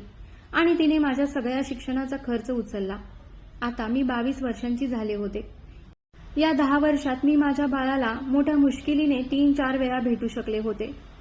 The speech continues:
माझी ताई माझ्या मुलाला माझ्याकडे घेऊन यायची. माझ्या मोठ्या बहिणीकडून समजलं होतं की माझी सवत माझ्या मुलाला नीट सांभाळत नाही,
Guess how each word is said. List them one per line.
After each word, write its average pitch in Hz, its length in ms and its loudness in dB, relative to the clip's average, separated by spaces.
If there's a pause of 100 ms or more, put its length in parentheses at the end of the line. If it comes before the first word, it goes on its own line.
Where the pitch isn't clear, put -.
(280)
माझी 247 300 2
ताई 254 300 0
माझ्या 254 300 2
मुलाला 269 380 2
माझ्याकडे 254 460 0
घेऊन 233 360 2
यायची. 208 360 -4 (600)
माझ्या 294 260 4
मोठ्या 302 320 4
बहिणीकडून 285 680 4
समजलं 269 440 2
होतं 262 360 0 (560)
की 330 100 4
माझी 294 340 6
सवत 277 380 2
माझ्या 262 260 2
मुलाला 262 380 2
नीट 269 200 2
सांभाळत 220 540 0
नाही, 208 280 -4